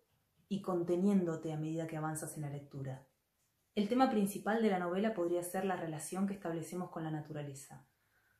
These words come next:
De alguna forma, eh, a lo largo de la, de la historia, vamos comprendiendo a través de los personajes cuál es nuestro lugar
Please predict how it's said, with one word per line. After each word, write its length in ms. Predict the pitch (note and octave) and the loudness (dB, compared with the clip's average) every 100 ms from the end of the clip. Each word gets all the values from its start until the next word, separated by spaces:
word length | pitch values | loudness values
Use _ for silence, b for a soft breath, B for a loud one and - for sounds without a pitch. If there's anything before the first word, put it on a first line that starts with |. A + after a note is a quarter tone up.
| _ | _
De 120 | - E3+ | -4 0
alguna 260 | F3 F#3 | 0 -2
forma, 720 | - G3 G3 G3+ G#3+ A#3 - _ _ _ _ _ | -2 0 2 4 2 0 -6 _ _ _ _ _
eh, 160 | E3+ D#3+ | -10 -6
a 40 | |
lo 120 | D#3+ | -4
largo 340 | D#3+ F#3 F#3+ F3+ | 0 0 2 0
de 140 | D#3+ | -2
la, 340 | D3+ D3 C#3 | -4 -6 -6
de 80 | C#3 | -6
la 100 | D#3 | -6
historia, 800 | D3 - G#3 G#3 G3 G3+ C#4 - b b b b _ _ _ _ _ | -8 -4 0 4 4 2 0 -8 b b b b _ _ _ _ _
vamos 440 | G3 A3 A3 - | 6 8 8 4
comprendiendo 1200 | - F#3+ F#3 F3+ F3+ F3+ G3+ G#3+ G#3+ A3 A#3 C4 - - _ - | 0 2 2 2 0 4 6 6 6 4 4 0 -6 -20 _ -8
a 120 | F3+ | -6
través 260 | E3+ E3+ G3+ | 0 2 2
de 80 | G3 | 2
los 80 | |
personajes 580 | - E3+ - F3+ F#3+ G3+ | 0 -6 -2 -2 -2 -4
cuál 220 | - G3+ G3+ | 0 2 4
es 100 | G3 | 4
nuestro 300 | E3+ - E3 | 0 -2 -6
lugar 600 | D#3 F3 F#3+ G#3+ A3 | -2 2 2 2 -6